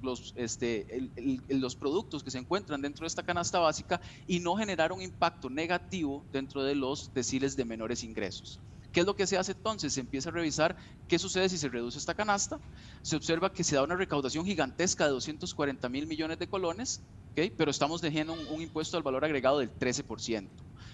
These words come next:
¿Qué es lo que pasa? Se da un gasto adicional en los hogares, se distribuiría en un dos punto veintinueve por ciento para el primer decil y un veintisiete punto ocho por ciento para el decil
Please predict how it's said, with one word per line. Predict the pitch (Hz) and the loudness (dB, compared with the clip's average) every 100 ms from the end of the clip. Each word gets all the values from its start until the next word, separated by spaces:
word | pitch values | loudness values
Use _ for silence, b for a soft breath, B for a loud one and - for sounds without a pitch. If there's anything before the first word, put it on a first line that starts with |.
| B B - | B B 4
¿Qué | |
es | 180 | 4
lo | 196 | 4
que | 196 | 2
pasa? | 202 247 262 | 4 4 2
Se | 208 | 4
da | 151 | 6
un | 151 | 6
gasto | 160 165 175 | 4 2 2
adicional | 165 160 151 | 0 0 0
en | 165 | 0
los | 160 | -2
hogares, | 135 147 175 | 2 4 4
se | 143 | 0
distribuiría | 127 - 123 120 147 | 0 -2 -2 2 2
en | 147 | 2
un | 151 143 | -2 -2
dos | 160 165 | -2 -2
punto | - 175 - 165 | -4 -8 -4 -2
veintinueve | 147 139 131 143 | -2 -4 -4 -4
por | 151 147 | -4 -4
ciento | 160 151 160 | -2 -4 -6
para | - 127 117 | -2 0 0
el | |
primer | - 120 120 131 | -2 -4 -2 2
decil | 175 220 269 285 - B B B | 2 2 0 -2 -6 B B B
y | 196 | -2
un | 202 | 2
veintisiete | 208 202 156 180 180 185 | 0 0 2 2 4 0
punto | 180 175 170 | -2 -6 -2
ocho | 170 - | -2 -4
por | 180 139 | -8 -4
ciento | - 160 160 | -2 -2 -2
para | - 135 | 2 2
el | 127 | 4
decil | 123 - 147 | 2 4 2